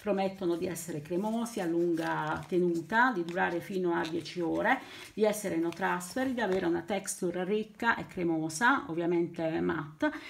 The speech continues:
e di essere confortevoli e modulabili. Questo è il pack slim, quindi molto compatto, si può tranquillamente portare in borsa, eh, per qualche ritocco. A scatto anche il, mm,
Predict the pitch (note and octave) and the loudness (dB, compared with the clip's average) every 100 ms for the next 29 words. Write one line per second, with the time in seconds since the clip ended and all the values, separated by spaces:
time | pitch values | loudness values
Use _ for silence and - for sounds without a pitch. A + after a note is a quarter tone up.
0 | - D4+ C#4 G#3+ - G3 B3 B3 D4 - | -8 0 2 2 0 -2 0 0 0 0
1 | F3 D#3+ E3 E3+ - F3+ F#3 E3+ C#3+ C#3+ | -2 0 0 0 -2 -4 -2 -2 0 -2
2 | D3 D#3 E3+ F3+ F3+ C4+ C#4 - D4 A#3 | -2 -2 -2 0 2 2 2 0 2 4
3 | F#3 F3 D#3+ D#3 F#3 D#3 D#3 - B3+ C4 | 2 0 -2 -2 0 0 -2 -4 2 4
4 | F3 E3+ E3 D#3+ E3 F#3 G#3+ G#3+ F#3 F3+ | 4 0 2 2 2 2 2 0 -2 0
5 | E3 F3 G#3 G#3+ F#3 F3 F3+ F3 D#3+ - | 2 0 0 -2 -2 -2 6 6 6 2
6 | F3+ E3+ F3+ - E3+ E3+ D#3+ F3 E3 F3 | -4 -4 -6 -2 -4 -2 -4 0 0 2
7 | F#3 F3+ - E3+ - F3 F3+ F3+ F3 E3+ | 0 -2 -8 -8 -4 2 4 4 2 2
8 | E3+ F3 F3 F3 - F3+ F3+ F3+ - - | 2 2 2 -2 -2 4 4 2 -12 -14
9 | - D#3+ D#3 D#3+ F#3 E3 - E3+ B3+ A#3 | -6 -4 -2 0 2 2 0 -2 -2 -2
10 | D#3 - - C#4+ D#4+ - - - _ - | -4 -8 0 2 2 -2 -20 -20 _ -20
11 | _ _ _ _ _ - A3 - - F3 | _ _ _ _ _ 0 2 2 2 2
12 | - - F3+ F3 E3+ F3 - F3 F3 E3+ | 2 -2 2 2 2 -2 -2 0 0 0
13 | E3 E3 D#3 D#3 D#3 D#3+ - - - | 0 0 0 0 0 -2 -2 -4 -6